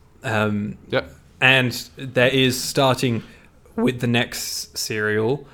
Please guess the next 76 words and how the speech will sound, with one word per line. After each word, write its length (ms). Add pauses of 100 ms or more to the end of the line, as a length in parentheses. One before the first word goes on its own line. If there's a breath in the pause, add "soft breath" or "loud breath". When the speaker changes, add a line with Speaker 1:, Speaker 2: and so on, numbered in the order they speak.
(140 soft breath)
Speaker 1:
there 120
is, 140
like, 160
a 40
small 460
thread 400
that 200
connects 360
a 60
couple 400
of 220
the, 80
the 180 (380)
stories. 500
I 80
don't 120
even 140
wanna 160
call 200
it 40
a 60
plot 300
point, 220
Speaker 2:
Is 140
Speaker 1:
but 100
Speaker 2:
this 140
Speaker 1:
it's 80
Speaker 2:
the 80
season 320
that 60
has 220
the 120
small 240
threads? 380
I 60
Speaker 1:
Yeah. 120
Speaker 2:
see. 380
Speaker 1:
Yeah, 180
Speaker 2:
Okay. 40
Speaker 1:
so 100
that's 140
why 180
I, 60
I 160
wanna 240
watch. 400
So 160
next 260
time, 280 (100)
next 280
month, 300
when 120
we 80
do 160
our 80
classic 320
review 220
of 80
the 60
month, 380
it 140
will 140
be 180
Ark 240
in 80
Space. 380
We're 60
gonna 200
go 200
through 160
this 180
over 160
the 60
next 200
five 220
months. 460